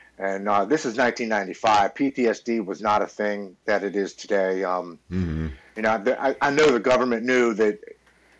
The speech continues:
Speaker 1: something, you know, basically, when you get discharged,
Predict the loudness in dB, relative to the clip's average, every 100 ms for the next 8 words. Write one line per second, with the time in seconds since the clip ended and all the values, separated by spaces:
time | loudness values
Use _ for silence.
0 | _ _ -20 _ _ -6 0 0 0 -8
1 | -6 -4 -4 -4 -12 -14 -16 -18 -16 -14
2 | 0 4 4 4 2 4 2 2 2 2
3 | 0 2 2 2